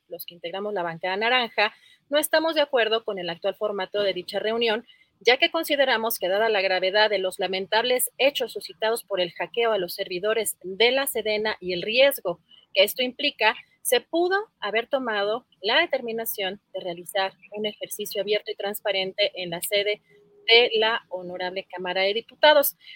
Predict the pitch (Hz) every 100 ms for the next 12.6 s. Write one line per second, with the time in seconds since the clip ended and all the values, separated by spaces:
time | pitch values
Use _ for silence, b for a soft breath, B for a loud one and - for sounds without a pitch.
0 | B 233 269 - 285 262 247 269 277 -
1 | 277 285 254 254 262 - 226 247 262 220
2 | 208 214 220 269 226 190 196 226 226 190
3 | 208 240 277 302 302 208 190 190 196 -
4 | 196 190 262 294 302 220 185 185 196 -
5 | 233 277 262 262 277 - 190 196 214 220
6 | 214 190 180 - 196 190 _ - 185 180
7 | 180 - 190 214 226 - 277 269 269 B
8 | B B B 247 311 370 370 359 349 320
9 | - 226 - - _ _ - 175 175 175
10 | 185 180 185 - 220 220 190 180 190 208
11 | - _ _ 170 214 226 233 226 214 214
12 | - 220 - 208 202 214